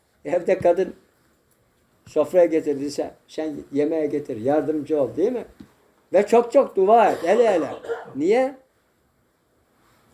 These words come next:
Allah Celle Celaluhu iftar vaktinde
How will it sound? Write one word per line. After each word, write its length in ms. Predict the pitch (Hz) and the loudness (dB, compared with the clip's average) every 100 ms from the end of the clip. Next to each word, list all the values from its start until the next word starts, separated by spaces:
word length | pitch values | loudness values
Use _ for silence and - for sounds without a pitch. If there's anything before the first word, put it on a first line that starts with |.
| _ - | _ 0
Allah 380 | 190 202 247 | 2 6 4
Celle 360 | 240 208 214 220 | 4 2 2 2
Celaluhu 720 | 208 220 233 226 214 214 165 110 _ _ _ _ _ _ - | 2 4 4 4 4 2 0 -4 _ _ _ _ _ _ -4
iftar 580 | 202 196 - 226 233 190 | -4 -4 0 2 2 2
vaktinde 920 | 208 202 - 214 208 202 220 226 | 0 -2 -2 0 0 2 4 2